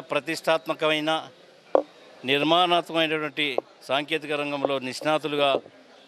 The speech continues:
ప్రసిద్ధి చెందినటువంటి గొప్ప మేధావి, ప్రఖ్యాతిగాంచినటువంటి ఇంజనీర్గా ఈరోజు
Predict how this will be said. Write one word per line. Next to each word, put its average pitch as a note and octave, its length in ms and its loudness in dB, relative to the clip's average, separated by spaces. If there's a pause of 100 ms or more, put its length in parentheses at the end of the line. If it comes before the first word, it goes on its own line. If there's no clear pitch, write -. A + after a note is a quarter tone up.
(240)
ప్రసిద్ధి D#3 380 0
చెందినటువంటి D#3 440 0
గొప్ప C3+ 180 -2 (760)
మేధావి, D#3 460 2 (840)
ప్రఖ్యాతిగాంచినటువంటి D3+ 1040 0
ఇంజనీర్గా D3 500 2 (460)
ఈరోజు C#3 240 -4